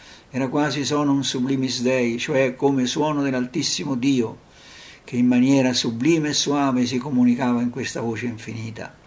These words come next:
Infatti è Dio stesso che si comunica in essa, producendo una voce nell'anima, ma si adatta a ciascuna, dandole una voce di virtù secondo le sue capacità,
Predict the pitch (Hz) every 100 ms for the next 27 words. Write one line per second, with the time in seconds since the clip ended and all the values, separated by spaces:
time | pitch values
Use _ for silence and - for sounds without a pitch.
0 | - - - - - 127 123 147 135 127
1 | 135 117 117 113 139 123 - 120 113 -
2 | 127 117 113 113 110 113 117 113 110 -
3 | - - - - - - 113 107 131 131
4 | 123 120 117 123 123 127 113 110 120 127
5 | 120 120 - - - - - 123 123 139
6 | 139 139 - - 139 151 151 - 143 131
7 | 139 - - 185 123 110 110 - - -
8 | - 127 139 127 123 120 117 127 131 -
9 | 117 117 117 113 - 156 156 127 127 127
10 | 123 117 113 - 147 120 - 117 117 110
11 | 123 120 107